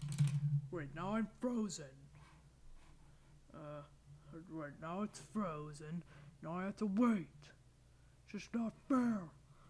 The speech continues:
I hate this. I only got five minutes through the game. Uh,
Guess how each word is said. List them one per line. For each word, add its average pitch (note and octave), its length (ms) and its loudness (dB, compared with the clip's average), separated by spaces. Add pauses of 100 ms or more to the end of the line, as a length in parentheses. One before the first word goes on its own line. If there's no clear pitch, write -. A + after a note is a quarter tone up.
(160)
I A3 300 6
hate - 180 4
this. G#3+ 360 0 (1000)
I F#3 60 -8
only A3 160 2
got G#3 120 -4 (180)
five G#3+ 260 2
minutes G#3+ 360 0
through G#3+ 240 0
the G3 80 -6
game. F#3+ 540 -2 (1120)
Uh, D3+ 240 -8